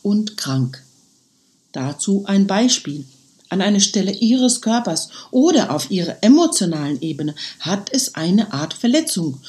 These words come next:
oder eine besondere Belastung gegeben. Und dafür kann es ja viele verschiedene Gründe geben. Ich denke da an schlimme Erlebnisse, Schocksituationen, neue und alte körperliche und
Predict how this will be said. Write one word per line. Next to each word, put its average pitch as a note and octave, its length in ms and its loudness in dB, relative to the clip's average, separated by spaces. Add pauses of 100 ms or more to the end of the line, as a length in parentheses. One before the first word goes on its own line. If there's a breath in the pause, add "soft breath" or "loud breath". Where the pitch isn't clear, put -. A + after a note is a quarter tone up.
(200 loud breath)
oder C4 260 4
eine F#3+ 240 4
besondere B3+ 800 2
Belastung D#3 580 0
gegeben. D3+ 560 -2 (440 loud breath)
Und A3+ 160 6
dafür A#3+ 320 2
kann A#3+ 180 6
es G#3 160 2
ja F3 80 2
viele A3 560 6
verschiedene F#3+ 540 2
Gründe A#3+ 340 6
geben. C3+ 440 -2 (400 loud breath)
Ich C#3 200 -6
denke D3 300 -2
da C#3 200 -2
an C3 280 -2 (100)
schlimme F3 440 2
Erlebnisse, D#3 680 0 (180 loud breath)
Schocksituationen, C#3 1120 0 (220 loud breath)
neue A3 420 4
und F3 260 -4
alte F#3+ 320 -2 (120)
körperliche A3 760 4
und D#3 240 -6